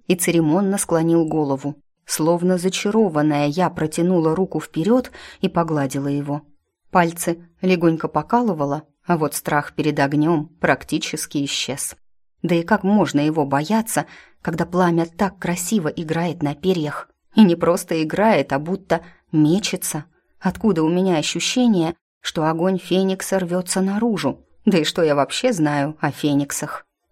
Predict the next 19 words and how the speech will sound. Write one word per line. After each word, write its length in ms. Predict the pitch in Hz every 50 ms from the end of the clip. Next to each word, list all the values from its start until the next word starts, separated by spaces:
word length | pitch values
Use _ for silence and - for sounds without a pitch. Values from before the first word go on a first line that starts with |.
| _ _ _ _ _
"Знаешь, 480 | - 156 170 208 254 254 196 - - - - - - - - _ _ _ _
у 100 | - 175
меня 340 | 180 175 175 185 220 277 320
есть 460 | 311 247 220 240 277 269 - - -
одна 420 | 190 180 - 185 208 220 220 202
идея", 600 | 190 165 170 208 240 254 214 156 135 135 - - - _ _
неуверенно 600 | 180 175 180 170 165 156 160 156 147 143 143 143
сказала 500 | 143 - - 151 156 156 165 147 147 151
я. 280 | 156 165 175 170 151 - - _ _ _ _ _ -
"Странная, 600 | - - - 156 151 170 196 190 185 175 160 151
если 340 | 151 151 160 156 - 160 151
честно, 560 | 151 - - 156 151 147 - - 147 156 170 - _ _
но 220 | - 180 170 165 160
почему-то 600 | - - - - - 170 170 170 165 165 160 151 - - - -
отделаться 680 | - 165 151 143 139 165 190 240 233 208 - - - 147
от 120 | 143 143
неё 360 | - 165 165 160 151 143 151 - - _
не 160 | - 165 156
выходит". 600 | 156 175 190 - - 214 160 131 143 139 - -